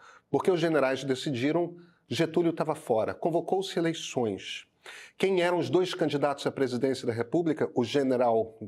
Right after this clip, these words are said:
Eurico Gaspar Dutra e o brigadeiro Eduardo Gomes. Ou seja,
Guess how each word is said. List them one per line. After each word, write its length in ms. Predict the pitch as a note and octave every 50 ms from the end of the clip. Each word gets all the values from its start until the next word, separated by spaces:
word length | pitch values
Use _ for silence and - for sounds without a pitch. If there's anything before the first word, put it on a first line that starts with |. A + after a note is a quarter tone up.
| - _ _ _ _ _ _ _ _ -
Eurico 360 | A#2+ A#2+ A#2+ B2+ B2 A#2+ A#2+
Gaspar 440 | A2 A#2 A2+ - - - B2+ A#2 A2+ A2+
Dutra 500 | A2+ C3 D3 D3 - E3+ F3 F3 F3 - - - - - - - - -
e 60 | C3+
o 60 | C#3+
brigadeiro 680 | B2+ C#3 D#3 F3+ E3 F3 D#3 C3 A#2+ C#3 D#3+ D#3 D#3 E3
Eduardo 380 | D3+ C#3+ D3 C3+ C3+ C#3+ C#3
Gomes. 600 | C3 A#2 A#2 A#2 G#2+ F#2+ F#2 F2 - - - - _ - - _ -
Ou 120 | D#3 D#3
seja, 520 | D#3 - - F#3 E3 C#3+ G#2+ G#2+ A#2+ -